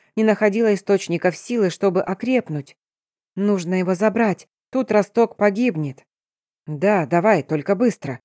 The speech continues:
Мы уже в меню всех местных монстров», выходя вперед, пробормотал Хакон. Спрятав веер, выдернув из ножен танто, я быстро воткнула лезвие в землю, надеясь вынуть росток вместе с комом земли,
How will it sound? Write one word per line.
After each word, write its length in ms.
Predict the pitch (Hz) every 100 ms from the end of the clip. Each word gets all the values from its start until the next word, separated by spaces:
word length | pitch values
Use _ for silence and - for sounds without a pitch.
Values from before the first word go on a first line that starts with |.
| _ _ _ -
Мы 260 | 208 247
уже 280 | 220 190 214
в 80 | 180
меню 340 | 202 208 254
всех 420 | 226 - 220 208 -
местных 500 | 190 196 - 170 160
монстров», 720 | 185 214 160 - 120 113 _ _ _ _ _ -
выходя 400 | 147 170 160 160
вперед, 420 | - 165 196 202
пробормотал 600 | - 165 165 170 160 151
Хакон. 580 | 147 202 208 214 160 131 _ _ _ _ _ _ -
Спрятав 560 | - 180 185 175 143
веер, 460 | 165 196 226 170 143 _ _
выдернув 500 | 175 202 202 180 175
из 140 | 185 165
ножен 340 | 196 180 170
танто, 480 | - 233 233 233 220 - _ -
я 200 | 214 196
быстро 340 | 262 - 226
воткнула 420 | 208 - 220 214
лезвие 420 | 190 208 185 208
в 40 | 214
землю, 460 | 208 233 180 147 - - -
надеясь 480 | 185 180 196 180
вынуть 320 | 160 196 175 165
росток 440 | 165 - 220 214
вместе 360 | 170 190 - 175
с 100 | -
комом 320 | 196 190 185
земли, 540 | 165 214 226 214 165